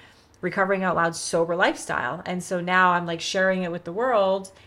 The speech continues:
and hopefully giving hope and inspiring other people to find what, what drives them, what they like, what makes them laugh, what makes them cry, whatever it is. Like, let's do it. Let's have a sober lifestyle.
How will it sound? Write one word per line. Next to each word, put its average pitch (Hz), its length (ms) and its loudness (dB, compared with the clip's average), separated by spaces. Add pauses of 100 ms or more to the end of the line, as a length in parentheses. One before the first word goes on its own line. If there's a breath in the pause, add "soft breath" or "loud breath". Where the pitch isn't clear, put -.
(160 soft breath)
and 180 240 -4
hopefully 185 580 -2
giving 180 300 -2
hope 180 320 0
and 180 100 -4
inspiring 180 580 0
other 226 220 2
people 170 540 -6
to 170 560 -4
find 180 520 2
what, 175 400 -2 (280)
what 180 180 -4
drives 180 300 -6
them, 175 280 -6
what 165 180 -8
they 175 120 -6
like, 180 320 -4
what 180 100 -4
makes 170 200 -10
them 180 160 -10
laugh, 190 400 0
what 160 100 -8
makes 175 220 -10
them 202 100 -12
cry, 233 360 4
whatever 214 420 2
it 170 80 -2
is. 147 260 -6
Like, 160 160 -6
let's 180 180 -4
do 226 200 0
it. 160 100 0
Let's 160 160 -4
have 170 140 -6
a 175 40 -10
sober 170 300 -4
lifestyle. - 540 -10